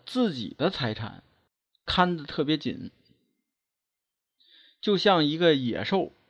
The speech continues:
在看护自己的食物一样。而说贪财呢，往往是说他的目光呢，总集-，集中在别人的钱财上。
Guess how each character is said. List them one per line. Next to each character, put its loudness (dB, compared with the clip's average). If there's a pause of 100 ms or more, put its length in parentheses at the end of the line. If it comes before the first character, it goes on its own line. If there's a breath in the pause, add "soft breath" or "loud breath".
(220)
在 0 (200)
看 0
护 -4
自 -4
己 -8
的 -4
食 -2
物 0
一 -8
样。 -14 (2750)
而 4
说 4
贪 4
财 0
呢， -2 (240 soft breath)
往 4
往 4
是 -2
说 2
他 -4
的 0
目 0
光 4
呢， 0
总 -4
集-， -6 (120)
集 -8
中 -2
在 4
别 4
人 6
的 0
钱 -8
财 -10
上。 -18